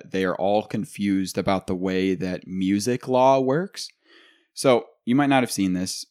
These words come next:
but I know that other people listening have seen this, and maybe they've even done it.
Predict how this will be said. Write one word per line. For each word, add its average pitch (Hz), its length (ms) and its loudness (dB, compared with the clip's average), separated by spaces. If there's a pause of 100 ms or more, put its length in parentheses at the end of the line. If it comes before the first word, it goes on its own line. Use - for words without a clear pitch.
but 107 120 4
I 107 100 6
know 170 340 10
that 151 220 4
other 131 200 6
people 110 460 2
listening 101 420 0
have 98 280 -2
seen 85 240 -8
this, 82 280 -10
and 95 240 -4
maybe 127 280 4
they've 120 200 2
even 101 280 -2
done 98 240 -2
it. - 80 -14